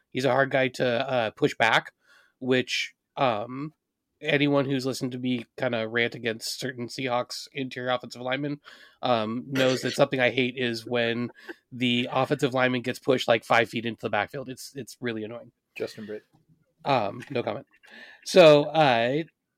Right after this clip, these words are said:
Speaker 1: so his, uh, anchor and his strength are what I noticed in the one-on-ones, which went, we go back to his, uh, film. So he played left guard and right guard. He played center in Senior Bowl practice, and he looked like he could snap the ball and get out of his stance and block.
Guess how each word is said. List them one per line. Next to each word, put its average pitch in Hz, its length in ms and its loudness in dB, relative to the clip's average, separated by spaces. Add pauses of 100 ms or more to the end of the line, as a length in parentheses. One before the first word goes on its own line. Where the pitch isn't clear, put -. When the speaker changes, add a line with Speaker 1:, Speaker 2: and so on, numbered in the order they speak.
(720)
Speaker 1:
so 151 280 6
his, 156 420 4
uh, 139 360 0
anchor 180 340 2
and 165 100 4
his 147 100 2
strength 135 360 0
are 139 160 0
what 123 140 -2
I 123 60 2
noticed 120 300 -4
in - 80 -6
the 120 40 -2
one-on-ones, 117 640 0
which 139 160 -6
went, 143 280 -4
we 143 80 -8
go 131 140 -2
back 123 240 2
to 127 100 -6
his, 117 200 -6 (340)
uh, 113 280 -2
film. 127 240 -2 (720)
So 139 200 6
he 135 160 0
played 131 240 0
left 151 220 4
guard 208 180 4
and 180 100 0
right 135 160 2
guard. 127 220 -2
He 127 80 -8
played 123 280 -4
center 147 340 0
in 135 100 -2
Senior 123 280 -6
Bowl 120 160 -2
practice, 120 400 -6
and 127 80 -6
he 123 60 -4
looked 151 340 -2 (440)
like 127 160 2
he 143 100 -4
could 139 140 -2
snap 127 240 2
the - 80 -4
ball 120 240 2
and 120 220 -6
get 117 120 -2
out 117 120 2
of 113 80 -6
his 113 100 -8
stance 110 340 -6
and 110 380 -8
block. - 340 -8